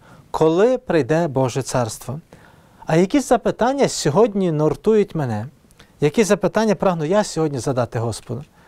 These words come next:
Можливо, це лише будуть запитання якісь матеріального характеру, мого побутового характеру. Чи насправді я задаю Господу екзистенціальні запитання? Запитання, які мають змінювати цілковито моє життя.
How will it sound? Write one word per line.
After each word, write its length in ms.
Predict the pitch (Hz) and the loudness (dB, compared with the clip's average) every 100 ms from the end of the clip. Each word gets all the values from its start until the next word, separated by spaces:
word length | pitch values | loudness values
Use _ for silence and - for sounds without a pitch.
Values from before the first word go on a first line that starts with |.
| _ _ - - | _ _ -18 -4
Можливо, 300 | 143 196 196 | 2 4 4
це 140 | - | 2
лише 240 | 185 - 208 | 0 0 -2
будуть 280 | 165 175 151 | 0 -2 -2
запитання 460 | 156 143 185 208 | -2 0 0 0
якісь 280 | 151 143 - | -2 -6 -2
матеріального 680 | 135 - 131 139 190 185 135 | -2 0 0 0 0 -2 -4
характеру, 580 | - 120 113 - 123 139 - - - - | -4 -4 -4 -8 -12 -12 -18 -20 -18 -2
мого 320 | 156 151 147 | 0 2 0
побутового 680 | 135 160 135 127 202 226 156 | 0 0 2 2 2 4 0
характеру. 540 | - 127 120 107 135 - - - - | -2 -2 -2 -4 -10 -14 -18 -20 -16
Чи 140 | - 175 | -2 0
насправді 680 | 180 - - 247 202 208 151 | 0 -2 2 2 2 -2 2
я 200 | 190 185 | 2 4
задаю 460 | 190 170 214 240 | 2 2 0 0
Господу 540 | 151 247 - - 180 170 | 2 0 0 -2 -2 0
екзистенціальні 960 | 165 185 - 202 180 - 214 277 269 220 | 2 2 2 2 2 2 2 2 -2 -2
запитання? 680 | 160 156 147 - 113 107 - - - - - | 0 -2 -2 -4 -4 -6 -12 -20 -20 -12 -2
Запитання, 640 | 127 185 185 226 269 262 | 0 2 0 0 0 4
які 480 | 202 165 - 226 214 - - - _ | 4 4 0 -2 -2 -8 -20 -20 _
мають 300 | 156 220 190 | 2 2 2
змінювати 560 | - 196 294 262 185 165 | 0 2 4 2 2 -2
цілковито 840 | - - 170 180 202 302 220 175 170 | 2 2 2 2 2 2 0 -2 2
моє 320 | 175 247 185 | 4 4 4
життя. 480 | 170 151 190 147 | 0 0 0 0